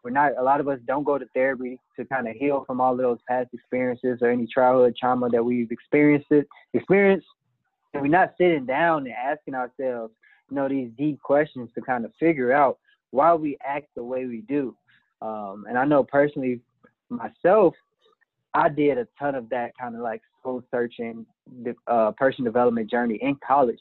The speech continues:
to really figure out why I act the way I did. And I think she did the same, um, and it's been nothing but fruitful since. Not to say, like, we perfect or anything like that, but we definitely are,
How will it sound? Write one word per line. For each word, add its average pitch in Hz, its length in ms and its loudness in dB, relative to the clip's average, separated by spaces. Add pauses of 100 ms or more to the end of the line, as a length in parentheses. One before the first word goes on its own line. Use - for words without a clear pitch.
to 113 80 -8
really 110 280 -8
figure 139 300 0
out 139 260 2 (280)
why 127 320 0
I 113 140 -4
act 127 200 -10
the 113 60 -12
way 117 180 -10
I 104 160 -12
did. 117 260 -8 (300)
And 117 100 -8
I 120 60 -6
think 123 220 -8
she - 140 -10
did 120 260 -2
the 104 80 -10 (100)
same, 139 320 0
um, 107 460 0
and - 80 -10
it's - 140 -12
been 110 200 -2
nothing 120 260 0
but 107 140 0
fruitful 131 400 0
since. 160 220 2 (540)
Not 127 240 0
to 123 120 0 (180)
say, 143 140 4
like, 127 180 4
we 135 120 -2
perfect 156 360 -2
or 123 40 -6
anything 123 240 -6
like 107 220 -6
that, 127 220 -4
but 113 200 -2
we 117 80 -12
definitely 117 420 -8
are, 110 180 -6